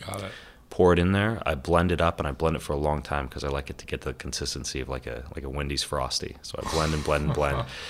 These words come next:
Speaker 2: And then once it's done, and it's like ice cream, uh, and I, I do use a lot of, uh,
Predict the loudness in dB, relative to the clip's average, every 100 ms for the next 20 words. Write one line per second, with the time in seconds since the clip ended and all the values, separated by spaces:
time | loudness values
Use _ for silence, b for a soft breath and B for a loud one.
0 | B B 4 8 8 8 6 2 8 10
1 | 12 8 2 -2 0 2 6 8 8 6
2 | 0 -4 -6 -10 -2 2 2 2 0 0
3 | 2 4 4 6 6 6 4 4 4 4
4 | 2 0 -2 -2